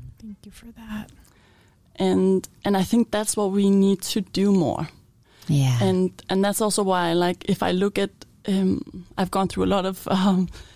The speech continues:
Speaker 2: development the past year, but if I look at my old self, I would never have been here
Speaker 3: Mm.
Speaker 2: in this room.
Speaker 1: Oh, say more about that.
Speaker 2: Because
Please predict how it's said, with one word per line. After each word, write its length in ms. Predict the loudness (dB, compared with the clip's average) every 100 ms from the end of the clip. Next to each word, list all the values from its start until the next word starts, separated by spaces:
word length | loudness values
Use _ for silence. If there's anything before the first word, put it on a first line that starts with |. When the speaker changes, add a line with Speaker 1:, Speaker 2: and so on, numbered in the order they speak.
| -20 -20 -18 -6
Speaker 2:
development 680 | -2 0 2 2 2 0
the 80 | -2
past 480 | -2 -2 -2 -4 0
year, 180 | 0 0
but 140 | 0
if 100 | -2
I 60 | 0
look 180 | 0 0
at 80 | 0
my 180 | 0 -2 -6
old 300 | -2 0 0
self, 540 | 0 0 0 -2 -6 -16 -20 _ _ -2
I 80 |
would 160 | 0 0
never 160 | 0 -2
have 120 | -2
been 160 | -2
here 280 | -2 -2 -6 -10 -20 _ _ -20 -20 _
Speaker 3:
Mm. 400 | 2 4 6 6
Speaker 2:
in 100 | 4 4
this 180 | 2
room. 360 | 2 2 2 0
Speaker 1:
Oh, 180 | 0 0
say 240 | 0 4
more 180 | 4 4
about 240 | 2 2 2
that. 400 | 2 2 0 -2
Speaker 2:
Because 880 | -4 -4 -2 0 2 0 0 -2 -4